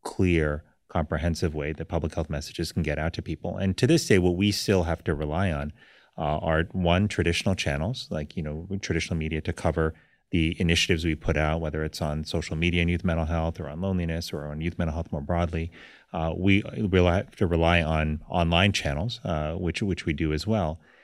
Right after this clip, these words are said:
Or we have to, uh, look to creative partnerships that we build with people who reach different audiences. And then together,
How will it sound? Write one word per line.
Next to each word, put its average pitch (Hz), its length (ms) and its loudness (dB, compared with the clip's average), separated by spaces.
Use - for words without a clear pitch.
Or 120 140 4
we 139 120 4
have 131 100 2
to, 131 200 2
uh, 110 60 4
look 104 280 0
to 104 100 2
creative 90 400 0
partnerships 95 640 -6
that 87 180 -4
we 87 100 2
build 85 440 2
with 87 160 -2
people 87 280 -2
who 87 120 0
reach 98 260 0
different 82 300 -4
audiences. 76 600 -6
And 87 160 -6
then 82 200 -2
together, 85 500 2